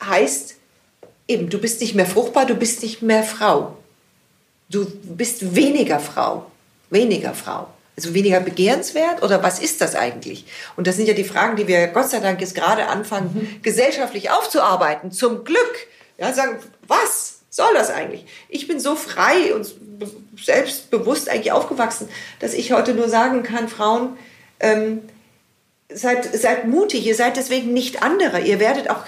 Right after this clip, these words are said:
Speaker 1: ihr werdet natürlich anders. Ihr seid in einem Wechsel. Und zwar auch einem Wechsel des, des, des, des Lebens,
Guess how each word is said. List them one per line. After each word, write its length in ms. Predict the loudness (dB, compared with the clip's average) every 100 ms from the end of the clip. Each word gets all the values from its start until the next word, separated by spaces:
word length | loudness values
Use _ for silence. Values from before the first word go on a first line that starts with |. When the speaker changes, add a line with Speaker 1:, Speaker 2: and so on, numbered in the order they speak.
| -16 -10 -2
Speaker 1:
ihr 120 | 2
werdet 360 | 4 2 0
natürlich 440 | -4 -2 -2 -2 -2
anders. 260 | -2 -2
Ihr 120 | 0 0
seid 320 | 2 0 -2
in 80 | -2
einem 400 | -2 -2 -4 -2
Wechsel. 560 | -2 -2 -2 -2 -2 -4 -12 -20 -16 -4
Und 180 | -2 2
zwar 320 | 2 0 -4 -14 -4
auch 120 | -2
einem 340 | 2 2 2 2
Wechsel 380 | 2 2 -4
des, 340 | -4 -6 -8 -8
des, 260 | -8 -8 -10 -14 -10 -10 -10 -20 -14 -8
des, 240 | -6 -8 -8 -10 -12 _ _ _ _ 0
des 180 | 0 4
Lebens, 500 | 2 4 0 -2